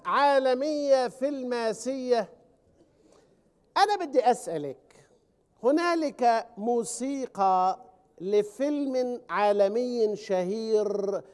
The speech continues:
حقق انتشاراً عالمياً. الموسيقى والفيلم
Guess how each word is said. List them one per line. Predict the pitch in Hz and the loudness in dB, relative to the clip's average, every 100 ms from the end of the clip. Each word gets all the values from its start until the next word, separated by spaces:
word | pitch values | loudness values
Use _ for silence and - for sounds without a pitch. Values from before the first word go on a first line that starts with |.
| _ _ - | _ _ -6
حقق | 277 277 - 233 220 - - _ _ | -6 -6 -6 -2 -2 -4 -20 _ _
انتشاراً | 196 208 208 196 208 220 208 190 180 | -4 -2 -4 -4 0 2 2 0 -2
عالمياً. | 156 185 185 175 165 165 180 135 113 - - _ _ _ _ _ _ _ _ _ _ _ _ _ _ _ _ _ | 0 2 2 2 0 -2 -2 -6 -14 -20 -20 _ _ _ _ _ _ _ _ _ _ _ _ _ _ _ _ _
الموسيقى | 220 269 262 262 254 - 320 339 320 269 277 277 262 - _ _ _ _ | 4 6 4 2 0 0 -2 -2 -2 0 2 2 -2 -8 _ _ _ _
والفيلم | 170 247 320 - 294 220 170 170 208 233 | 4 4 4 0 0 0 0 -4 -6 -10